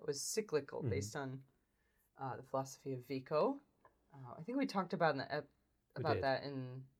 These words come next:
Speaker 1: the episode called Nestor.
Speaker 2: Mm-hmm.
Speaker 1: So go back and listen to that if you haven't. Um, but Mister Deasy, rather than seeing history as these great cycles that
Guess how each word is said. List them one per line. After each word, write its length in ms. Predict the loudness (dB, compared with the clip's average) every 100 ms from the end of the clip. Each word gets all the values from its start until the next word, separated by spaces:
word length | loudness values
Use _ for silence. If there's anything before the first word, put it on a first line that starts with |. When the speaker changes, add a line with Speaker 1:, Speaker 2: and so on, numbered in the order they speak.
| _
Speaker 1:
the 100 | -10
episode 320 | -10 -6 -6 -6
called 400 | -8 -4 -4 -6
Nestor. 640 | -6 -4 -4 -4 0 0 -2 _ -4
Speaker 2:
Mm-hmm. 160 | -4 -6 -14 _ _ _ _
Speaker 1:
So 480 | -4 0 2 0 -6 _ _ _ _ _
go 60 | 0
back 220 | 2 2
and 240 | -4 -8 -4
listen 280 | -6 -4 0
to 40 |
that 200 | 4 4
if 100 | 2
you 60 | -2
haven't. 380 | -2 0 0 -2 _ -20 _ _ _ _ _ _ _ 0
Um, 340 | 4 4 4
but 240 | 8 8 8
Mister 320 | 0 2 2
Deasy, 560 | 2 2 4 4 4 8
rather 320 | 8 8 6
than 180 | 4 -2
seeing 420 | 0 2 2 -2 -4
history 560 | 0 2 4 4 6
as 120 | 6 4
these 220 | -4 2
great 240 | 2 2
cycles 560 | 4 4 4 2 -2 2
that 220 | 0 0